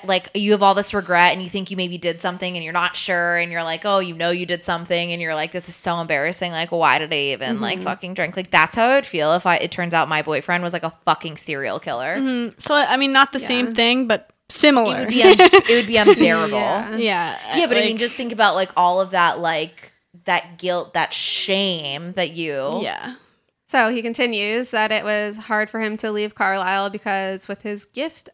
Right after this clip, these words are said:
Speaker 2: of mind reading, he could read Carlisle's perfect sincerity and why he chose to live the way he did.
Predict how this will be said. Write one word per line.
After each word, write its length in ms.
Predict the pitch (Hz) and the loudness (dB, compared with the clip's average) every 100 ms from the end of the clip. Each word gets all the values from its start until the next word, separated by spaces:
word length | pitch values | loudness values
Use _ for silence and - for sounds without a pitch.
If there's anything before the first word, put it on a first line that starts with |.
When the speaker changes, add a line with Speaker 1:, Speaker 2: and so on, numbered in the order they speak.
| - | -6
Speaker 2:
of 340 | 233 233 226 | -4 -2 -4
mind 240 | 220 202 196 | -4 -6 -4
reading, 340 | 196 220 247 | -4 -4 -6
he 120 | 247 | -8
could 200 | 233 226 | -8 -8
read 240 | 214 220 220 | -4 -6 -4
Carlisle's 520 | 226 196 196 190 196 | -4 -4 -2 -4 -6
perfect 420 | - 220 247 269 | -8 -10 -10 -12
sincerity 680 | - 269 - 208 202 202 202 | -12 -10 -4 -2 -2 -4 -8
and 200 | 190 196 | -8 -10
why 160 | 180 180 | -10 -12
he 160 | - | -14
chose 380 | 220 185 185 196 | -16 -14 -12 -14
to 80 | - | -14
live 220 | 196 202 | -12 -14
the 80 | 202 | -14
way 120 | 196 | -14
he 140 | 196 247 | -14 -16
did. 400 | 247 - - | -14 -12 -12